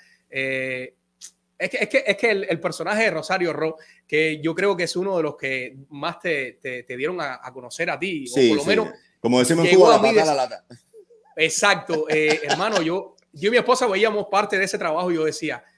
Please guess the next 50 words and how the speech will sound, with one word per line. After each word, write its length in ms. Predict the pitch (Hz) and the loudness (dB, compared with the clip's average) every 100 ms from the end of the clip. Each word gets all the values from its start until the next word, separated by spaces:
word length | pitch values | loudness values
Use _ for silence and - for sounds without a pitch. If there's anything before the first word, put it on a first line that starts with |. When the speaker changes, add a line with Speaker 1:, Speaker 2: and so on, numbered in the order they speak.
| _ _ _ | _ _ _
Speaker 1:
"Pero 120 | 110 | -20
es 60 | _ | _
que 100 | 185 | -14
es 60 | |
increíble, 540 | 180 151 123 160 208 131 | -14 -14 -16 -14 -14 -16
no 100 | 123 | -16
tiene 180 | 135 151 | -14 -12
nada 180 | 156 | -12
que 80 | 143 | -12
ver 120 | 151 | -14
con 160 | 151 143 | -14 -16
Ariel". 340 | 135 147 131 - _ | -14 -12 -14 -18 _
Ahí 160 | 131 170 | -6 -2
se 120 | - | 0
ve 80 | 175 | -2
el 60 | 220 | -2
trabajo, 340 | 156 170 147 156 | -4 -2 -2 -4
¿no? 180 | 339 - _ _ - | -8 -12 _ _ -6
Pero, 320 | 156 151 139 | -2 0 -2
pero 260 | 139 127 123 - - | -8 -10 -10 -18 -14
fue 140 | 147 | -6
una 140 | 277 | -2
distancia 520 | 277 - 233 277 - 202 | -2 -2 -2 -2 -4 -4
de 60 | |
este 160 | 226 240 | -4 -4
tamaño, 480 | 170 160 415 208 135 | -4 -4 -6 -8 -8
no 100 | 135 | -6
había 260 | 185 277 | -6 -8
práctica 400 | - 220 - 190 | -8 -8 -8 -10
nada, 340 | 156 202 180 - _ - | -8 -6 -8 -10 _ -8
nada 340 | 151 226 196 | -4 -2 -2
de 80 | 147 | -4
ti 340 | 135 226 151 - _ _ _ _ _ - | -6 -8 -8 -12 _ _ _ _ _ -20
en 280 | - 147 185 | -6 -2 0
ese 200 | 202 185 | 0 -2
personaje 640 | 160 147 170 220 160 139 | -4 -6 -6 -6 -6 -4
Speaker 2:
Sí, 60 | 117 | -4
Speaker 1:
a 80 | 135 | -4
la 120 | 139 | -2
hora 160 | 160 110 | 0 0
de 40 | |
Speaker 2:
sí. 40 | 87 | -4
Speaker 1:
con- 360 | 80 78 76 80 | -8 -12 -12 0
Speaker 2:
Y 120 | - 120 | 6 8
delicado 600 | 117 113 120 160 170 127 | 8 8 8 8 8 4
porque, 680 | 135 120 120 110 107 101 101 | 0 0 -2 0 2 0 -4
como 220 | 107 101 | -4 -2
viste, 300 | 120 135 135 | -4 -4 -6
Rosario 760 | 131 - 127 135 131 127 123 117 | -6 -6 -6 -4 -4 -4 -6 -6
era, 640 | 117 123 117 107 101 | -6 -4 -6 -6 -8